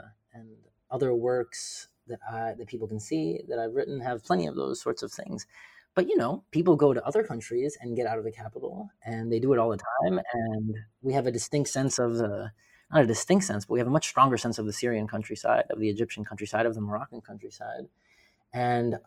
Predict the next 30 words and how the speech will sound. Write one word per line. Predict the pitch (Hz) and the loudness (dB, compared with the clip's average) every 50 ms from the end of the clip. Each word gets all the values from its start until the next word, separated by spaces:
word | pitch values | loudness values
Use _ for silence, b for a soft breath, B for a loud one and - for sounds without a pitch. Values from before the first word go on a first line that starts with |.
| - | 0
I | 120 123 123 | 2 4 4
don't | 131 135 143 - - | 4 4 2 0 -2
think | - 139 131 131 131 - - - - _ _ _ _ _ _ _ _ _ _ _ _ _ _ _ _ _ _ _ _ | -2 -2 -2 -2 -2 -4 -8 -14 -20 _ _ _ _ _ _ _ _ _ _ _ _ _ _ _ _ _ _ _ _
it's | - 117 - - | -12 -12 -8 -4
any, | 135 135 135 135 131 127 123 120 117 113 110 110 104 101 98 104 - _ _ _ _ _ _ _ _ _ _ - _ _ _ - | -2 0 2 2 2 0 0 0 0 0 0 0 0 -2 -4 -8 -14 _ _ _ _ _ _ _ _ _ _ -20 _ _ _ -20
it's | 110 113 131 | -16 -12 -8
any | 127 120 110 | -6 -6 -4
easier | 95 135 185 202 190 170 120 110 | 0 2 4 4 6 6 6 6
to | - 120 | 4 4
go | 113 113 113 | 4 4 4
to | 113 110 | 4 4
those | 113 113 - | 4 2 2
sorts | - 107 107 - - | 0 -2 -2 -2 -4
of | - - | -6 -2
places. | - - - - 202 208 | -2 -2 -2 -2 -2 0
And, | - 392 427 | 2 6 6
you | 392 | 6
know, | - - 185 175 | 6 6 4 2
Jordan | 139 156 185 190 190 | 2 2 0 -2 -2
is, | - 110 - - | -4 -8 -8 -8
is | - 127 117 | -6 -4 -4
a | 127 113 | -4 -4
small | - 123 120 117 104 | -4 -4 -6 -6 -6
place. | - 123 120 117 110 - - - _ - | -4 -4 -4 -4 -6 -8 -12 -18 _ -12
It's | 139 - - 131 | -10 -10 -8 -6
not | 127 123 120 101 | -6 -6 -6 -6
impossible | 120 117 104 - 123 131 - 120 110 113 110 | -8 -8 -6 -4 -4 -4 -2 -2 -2 0 -2
to | 110 - | -2 -2
go | 110 113 110 113 | 0 2 2 2
out | 107 113 110 - - | 2 2 0 -4 -8